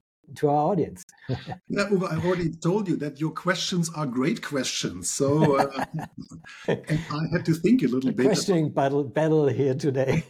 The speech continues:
Speaker 1: <laughs> I
Speaker 2: I
Speaker 1: love
Speaker 2: had
Speaker 1: it.
Speaker 2: to think a little bit about these questions. And the, the good thing is, uh, it always, your mind starts to,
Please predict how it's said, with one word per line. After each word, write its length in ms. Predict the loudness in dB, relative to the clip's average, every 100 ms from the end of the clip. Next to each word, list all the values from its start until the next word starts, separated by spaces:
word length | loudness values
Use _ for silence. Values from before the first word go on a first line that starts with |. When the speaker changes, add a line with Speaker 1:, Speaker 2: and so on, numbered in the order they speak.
| _ _
Speaker 1:
<laughs> 240 | _ -8
I 60 | -6 -4 -6 -4 -6 -4
Speaker 2:
I 100 | -4
Speaker 1:
love 160 | 0 0
Speaker 2:
had 120 | 0
Speaker 1:
it. 120 | -2
Speaker 2:
to 60 | 2
think 200 | 4 6
a 60 |
little 220 | 4 2
bit 160 | 0 0
about 280 | 0 -4 -2
these 160 | -2
questions. 720 | -2 -4 -2 0 0 0 -4 -6
And 300 | -6 -2 -2
the, 320 | -4 -6 -6 -6 -8
the 80 | -2
good 240 | 0 0
thing 320 | 2 4 4 4
is, 340 | 2 2 -2 _ _ _ _ -8
uh, 220 | -4 -2 0
it 180 | -2 -2 -10
always, 580 | -2 0 4 4 4 -2 _ _ _ _ _
your 280 | -2 4 4
mind 360 | 4 0 0
starts 420 | 0 -4 -6 -10
to, 480 | -4 -2 0 -2 -8